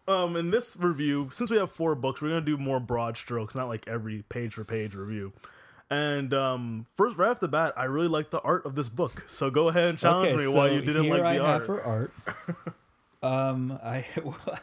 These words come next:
Speaker 2: have two notes. First note regarding art. Fuck all these close-ups.
Speaker 1: Fuck that. <laughs>
Speaker 2: I cannot stand the amount of times we are just zoomed in on a person's face. I'm going to preface the rest of what I say about the art with this.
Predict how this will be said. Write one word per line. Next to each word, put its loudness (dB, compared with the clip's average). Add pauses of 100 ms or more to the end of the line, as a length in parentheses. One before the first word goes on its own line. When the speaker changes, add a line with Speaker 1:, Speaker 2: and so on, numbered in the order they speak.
Speaker 2:
have -6
two -2
notes. -10 (460)
First 0
note 0
regarding -2
art. -4 (320)
Fuck 2
all 2
these -4
close-ups. -12
Speaker 1:
Fuck -6
that. 0
<laughs> -4
Speaker 2:
I 0 (120)
cannot -4
stand -2
the 0
amount -2
of -6
times -2
we -2
are -2
just -2
zoomed -2
in -2
on -6
a -2
person's -6
face. -8 (600)
I'm 0
going 0
to -2
preface -2
the 0
rest 0
of -2
what 0
I -2
say -4
about -2
the -4
art -6
with -8
this. -10